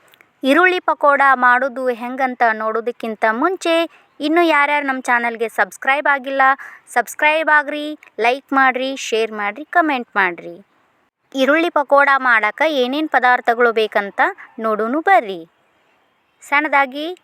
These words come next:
ಕಟ್ ಮಾಡ್ಕೊಂಡಿರುವಂಥ ಈರುಳ್ಳಿ, ಉದ್ದುದಂಗೆ ಸಣ್ಣದಾಗಿ ಕಟ್ ಮಾಡಿ ಇಟ್ಕೊಂಡಿತ್ತಿ, ಅವನ್ನ ಹಿಂಗ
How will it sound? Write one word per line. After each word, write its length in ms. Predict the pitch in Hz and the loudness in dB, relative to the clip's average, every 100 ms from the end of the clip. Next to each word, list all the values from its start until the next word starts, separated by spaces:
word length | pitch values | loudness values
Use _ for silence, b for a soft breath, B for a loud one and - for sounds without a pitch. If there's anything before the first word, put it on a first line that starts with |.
| _ _ _ | _ _ _
ಕಟ್ 240 | - 214 262 | -4 -2 2
ಮಾಡ್ಕೊಂಡಿರುವಂಥ 760 | 247 - 247 233 233 220 208 330 - - | 0 0 -2 0 0 -2 0 -2 -2 -4
ಈರುಳ್ಳಿ, 460 | 254 247 214 180 - _ _ _ _ _ _ _ _ _ _ _ - | 2 4 2 0 -14 _ _ _ _ _ _ _ _ _ _ _ -6
ಉದ್ದುದಂಗೆ 720 | 247 262 240 262 254 330 381 _ _ | -4 -4 0 0 4 2 2 _ _
ಸಣ್ಣದಾಗಿ 460 | - 226 226 226 247 | -6 -4 0 -2 0
ಕಟ್ 240 | 240 - | -2 -2
ಮಾಡಿ 180 | 226 214 | -2 -2
ಇಟ್ಕೊಂಡಿತ್ತಿ, 580 | 208 - 202 196 - 349 | -4 -8 -8 -8 -8 -10
ಅವನ್ನ 360 | - - 233 254 | -6 0 0 0
ಹಿಂಗ 160 | 269 | 0